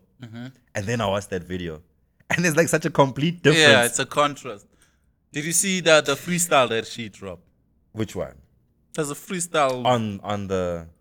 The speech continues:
Speaker 1: No, no, it's not on the album.
Speaker 2: Yeah,
Speaker 1: Like,
Speaker 2: on, on
Speaker 1: it's, uh, I think it was a promo freestyle.
Speaker 2: Nah, nah, never peeps that. Where was that?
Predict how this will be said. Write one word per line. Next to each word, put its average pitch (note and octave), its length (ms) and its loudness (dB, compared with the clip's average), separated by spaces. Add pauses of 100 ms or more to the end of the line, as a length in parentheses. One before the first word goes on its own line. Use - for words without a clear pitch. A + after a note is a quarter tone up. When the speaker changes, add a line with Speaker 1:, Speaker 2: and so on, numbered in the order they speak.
(140)
Speaker 1:
No, D3 160 6
no, D#3+ 160 4
it's - 160 -2
not D#3 160 6
on E3+ 120 6
the C3 160 4
album. A#2+ 380 4
Speaker 2:
Yeah, G2 160 2
Speaker 1:
Like, G2+ 80 -6
Speaker 2:
on, F#2+ 160 -8
on F#2 100 -10
Speaker 1:
it's, - 160 -8
uh, A#2+ 200 2
I A2 120 -4
think C#3 180 -2
it B2+ 80 -2
was A2+ 160 -8
a G#2+ 60 -4
promo A#2+ 360 -4
freestyle. G2+ 580 -16 (140)
Speaker 2:
Nah, F#2 280 -6
nah, D#2+ 200 -16
never E2 240 -18
peeps D2+ 280 -20
that. D2+ 180 -18
Where A2 100 -8
was A#2 120 -4
that? G2 240 -2